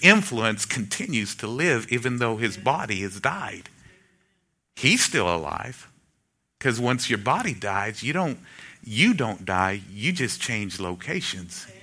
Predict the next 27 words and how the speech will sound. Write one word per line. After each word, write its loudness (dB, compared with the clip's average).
in 2
your 8
place 4
of -4
residence. -4
Isn't 6
that 8
tr-, 0
isn't 8
that 8
true? 2
And 10
so 10
we, 8
we've 4
gotta, 12
we've 4
gotta 10
understand 4
that 2
he -2
wants 2
to -4
enlighten -4
us -6
in -6
here, -4